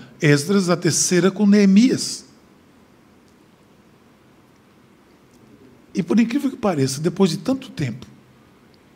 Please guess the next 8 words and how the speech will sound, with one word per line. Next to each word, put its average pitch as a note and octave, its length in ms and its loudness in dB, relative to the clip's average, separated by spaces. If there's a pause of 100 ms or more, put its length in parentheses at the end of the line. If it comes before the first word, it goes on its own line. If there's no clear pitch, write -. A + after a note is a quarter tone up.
(480)
nós F3+ 200 -2
temos F#3+ 240 0
muito E3 260 -4
que - 80 -2
aprender F3 380 0
com E3 100 -10
esse - 120 -10
pessoal. - 460 -6